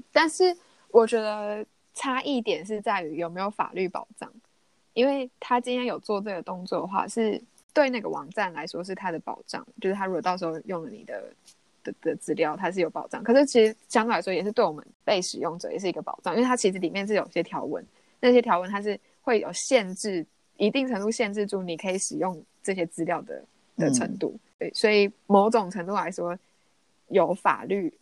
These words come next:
Speaker 1: 嗯，在民主国家还是比较，
Speaker 2: <laughs>
Speaker 1: 比较好一点。
Speaker 2: 你刚强调在民主国家。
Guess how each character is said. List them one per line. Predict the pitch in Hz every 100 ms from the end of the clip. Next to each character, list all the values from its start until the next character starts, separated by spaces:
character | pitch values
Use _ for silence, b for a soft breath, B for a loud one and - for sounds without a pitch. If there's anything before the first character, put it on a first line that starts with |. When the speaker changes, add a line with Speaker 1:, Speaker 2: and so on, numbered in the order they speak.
| _
Speaker 1:
嗯， | - 143 127
在 | 180 180
民 | 175
主 | 170
国 | 151 -
家 | 208 147
还 | 233
是 | 202 170 - - _ _ _ _ _
比 | 156
较， | 139 147 -
Speaker 2:
<laughs> | -
Speaker 1:
比 | 226
较 | 202 254
好 | 220 208
一 |
点。 | -
Speaker 2:
你 |
刚 | 175
强 | 214 147
调 | 160
在 | - 139
民 | 135 107
主 | - 113
国 | - 127
家。 | - - 175